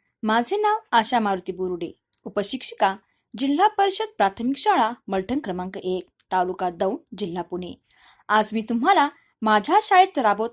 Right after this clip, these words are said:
असलेल्या नव उपक्रमाविषयी माहिती देणार आहे. माझ्या नवोपक्रमाचं नाव आहे इंग्लिश चॅम्पियन. या उपक्रमामध्ये विद्यार्थ्यांनी रोज परिपाठाला दिलेल्या इंग्रजी अक्षरापासून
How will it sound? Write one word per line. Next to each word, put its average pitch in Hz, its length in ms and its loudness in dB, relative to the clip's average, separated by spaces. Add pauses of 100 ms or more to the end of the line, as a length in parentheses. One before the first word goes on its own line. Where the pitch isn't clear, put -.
असलेल्या 285 400 -2 (260)
नव 247 280 4
उपक्रमाविषयी 202 840 -2
माहिती 226 260 -6
देणार 185 240 -2
आहे. 180 160 -10 (640)
माझ्या 302 280 4 (100)
नवोपक्रमाचं 254 760 0
नाव 180 200 -4
आहे 180 360 -6 (160)
इंग्लिश 277 480 2
चॅम्पियन. 202 500 -2 (600)
या 269 180 8
उपक्रमामध्ये 240 720 -2 (300)
विद्यार्थ्यांनी 240 760 -2 (340)
रोज 349 280 4
परिपाठाला 226 760 -2 (160)
दिलेल्या 226 460 -2 (180)
इंग्रजी 196 520 -2
अक्षरापासून 214 720 -2